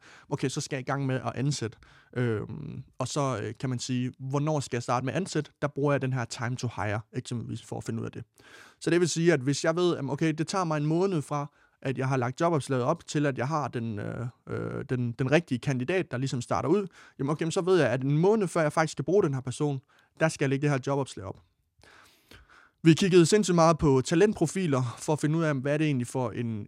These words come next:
en karakter, som vi gerne vil have, hvad er det for nogle talenter, de skal have, for at kunne være med her. Både i forhold til hele virksomheden og det stadie, vi var på, men også lige så meget de roller og arbejdsopgaver, der ligesom skulle væres. Og så til sidst, jamen, så, øh, gik jeg i gang med ansæt, og, øhm, det er måske det, der er,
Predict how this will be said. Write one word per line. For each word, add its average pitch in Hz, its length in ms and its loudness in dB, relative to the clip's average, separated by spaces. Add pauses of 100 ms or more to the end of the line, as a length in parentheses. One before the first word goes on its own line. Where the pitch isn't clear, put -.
en 123 160 -4
karakter, - 580 -4
som 135 180 -2
vi 123 60 0
gerne 131 200 -2
vil 135 80 0
have, 160 140 0
hvad 135 80 -2
er - 20 -6
det 123 80 -8
for 139 60 -6
nogle 120 120 -4
talenter, 143 440 -2
de 127 120 -2
skal 131 180 -2
have, 139 160 2
for 135 120 -4
at 123 60 -12
kunne 127 140 -10
være 120 120 -2
med 127 340 4
her. 127 280 -2 (200)
Både 170 260 4
i 131 40 -2
forhold 131 340 -2
til 117 360 -4 (300)
hele 143 220 4
virksomheden 135 600 2
og 120 180 -8
det 135 100 -4
stadie, 131 380 -2
vi 180 140 -2
var 180 80 2
på, 160 320 -2 (420)
men 135 140 -4
også 147 180 -2
lige 139 60 -2
så 143 60 -2
meget 131 260 -2
de 143 80 4
roller 131 320 2
og 123 540 -4
arbejdsopgaver, 131 500 -4
der 113 80 -6
ligesom 123 240 -4
skulle 117 260 -8
væres. 117 340 -8 (580)
Og 202 80 0
så 240 100 2
til 220 100 -2
sidst, 220 300 -2
jamen, 156 180 0
så, 175 320 2
øh, 120 240 0
gik 135 160 -8
jeg 135 60 0
i 139 40 -2
gang 170 160 0
med - 100 -2
ansæt, 214 360 -4 (240)
og, 143 260 2
øhm, 139 180 -2
det 139 140 6
er - 20 6
måske 175 280 4
det, 180 180 2
der 170 60 4
er, 123 340 -2